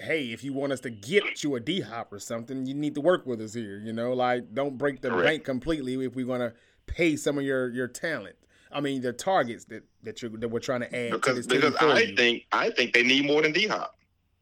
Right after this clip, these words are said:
Speaker 1: Yeah, yeah.
Speaker 2: If, if I, if I am the Ravens,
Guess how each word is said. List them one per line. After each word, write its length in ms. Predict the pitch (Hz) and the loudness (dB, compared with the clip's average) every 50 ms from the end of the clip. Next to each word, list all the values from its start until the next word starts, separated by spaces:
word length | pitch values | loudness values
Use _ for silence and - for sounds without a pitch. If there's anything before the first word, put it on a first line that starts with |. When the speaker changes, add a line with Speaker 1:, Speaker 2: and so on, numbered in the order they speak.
| _ _ 113 | _ _ -14
Speaker 1:
Yeah, 380 | 117 113 113 113 104 98 95 95 95 95 _ _ _ _ _ _ _ _ - 104 | -12 -10 -8 -8 -6 -8 -8 -10 -12 -14 _ _ _ _ _ _ _ _ -20 -18
yeah. 220 | 104 101 98 95 | -14 -12 -2 0
Speaker 2:
If, 180 | 107 110 - - | 0 2 2 4
if 180 | 127 120 117 - | 2 2 2 2
I, 240 | 131 139 147 143 139 - | 0 2 2 0 2 4
if 160 | 147 135 135 - | 2 2 4 2
I 200 | 120 143 165 175 | 2 2 4 6
am 200 | 180 170 160 156 | 4 4 4 2
the 100 | 143 151 | 0 -2
Ravens, 720 | 139 131 117 120 110 101 90 80 - - - - - | -2 0 2 2 2 2 0 -4 -10 -14 -16 -18 -20